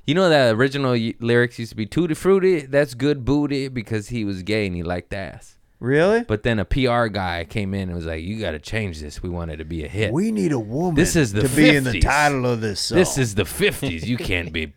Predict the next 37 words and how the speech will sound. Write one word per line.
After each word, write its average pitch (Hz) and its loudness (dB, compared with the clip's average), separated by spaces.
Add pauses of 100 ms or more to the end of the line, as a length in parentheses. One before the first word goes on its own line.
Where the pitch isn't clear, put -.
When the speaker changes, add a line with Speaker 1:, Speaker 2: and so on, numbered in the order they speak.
(140)
Speaker 1:
putting 98 -2
out 78 -4
butt - 0
sex. - -6
Speaker 2:
Come 214 -6
on. 143 -8 (120)
Speaker 1:
<laughs> 160 -16
Yeah. 147 -4 (360)
Real 110 -6
shit. - -10
Speaker 2:
Butt 151 -4
stuff 226 -8
doesn't 190 2
Speaker 1:
Tutti 214 2
Speaker 2:
exist 254 4
Speaker 1:
frutti, 254 4
Speaker 2:
yet. 101 -2
What 151 4
are - 10
you 220 10
Speaker 1:
good 156 0
Speaker 2:
talking 240 8
Speaker 1:
booty. 202 6
Speaker 2:
about? 87 -2
Speaker 1:
Richard, 135 -2 (140)
Little 196 4
Richard 214 2
was 107 2
a 87 0
pioneer. 151 -2
Speaker 2:
Have 107 -4
you 110 -2
seen 123 -4
that? 117 -2
Uh, 98 -2 (460)
well, 95 -2
it's, - -10